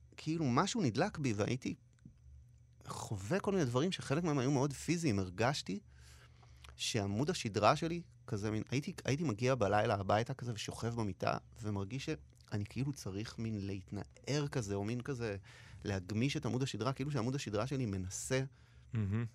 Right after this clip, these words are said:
Speaker 1: להישלף מתוך איזה משהו שמחזיק אותו כזה, מתוך
Speaker 2: אמן.
Speaker 1: משהו שעוצר אותו, כאילו כמו איזה מין, איזה גל גמיש כזה.
Speaker 2: פנינה מאשדוד כרגע כותבת,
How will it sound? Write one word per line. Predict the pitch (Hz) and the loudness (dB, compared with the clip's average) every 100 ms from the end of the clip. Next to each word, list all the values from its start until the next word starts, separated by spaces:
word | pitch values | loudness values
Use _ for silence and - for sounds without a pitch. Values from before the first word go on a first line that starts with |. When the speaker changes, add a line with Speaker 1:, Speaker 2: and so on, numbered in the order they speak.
| - - - | -14 -20 -14
Speaker 1:
להישלף | 113 101 101 - 101 107 127 - | -6 -4 -2 0 2 2 0 -2
מתוך | 107 - 107 | -4 -2 -2
איזה | 110 101 | -2 -2
משהו | 98 107 123 | -2 -4 -6
שמחזיק | 101 92 - 113 | -8 -8 -8 -6
אותו | 127 - | -6 -8
כזה, | - - - - | -12 -14 -14 -18
מתוך | - 95 | -10 -4
Speaker 2:
אמן. | |
Speaker 1:
משהו | 104 127 | -4 -4
שעוצר | 101 - - | -4 -6 0
אותו, | 113 120 143 156 - 104 - - - | 0 0 -4 -8 -12 -14 -14 -16 -16
כאילו | - 110 104 | -8 -6 -6
כמו | - 113 | -4 0
איזה | 113 104 101 | 0 0 0
מין, | 101 98 | 0 -2
איזה | 95 - 110 - 101 | -4 -6 -8 -8 4
גל | 107 110 101 | 6 6 2
גמיש | 98 127 - | 0 0 -2
כזה. | 135 147 156 - - - - | -4 -2 -4 -8 -20 -20 -6
Speaker 2:
פנינה | - 120 117 120 | 4 8 10 10
מאשדוד | 113 98 - 110 - | 8 6 8 6 6
כרגע | 110 104 104 | 6 6 4
כותבת, | - - 98 | 2 -2 6